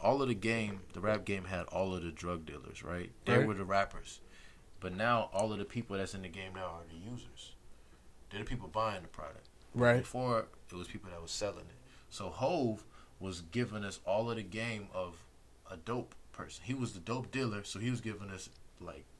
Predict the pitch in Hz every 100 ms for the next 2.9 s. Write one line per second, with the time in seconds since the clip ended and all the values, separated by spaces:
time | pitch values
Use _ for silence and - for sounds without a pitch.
0 | - - - 107 117 120 104 95 107 104
1 | 92 - - - - - - - 85 113
2 | 156 147 113 - 87 104 113 104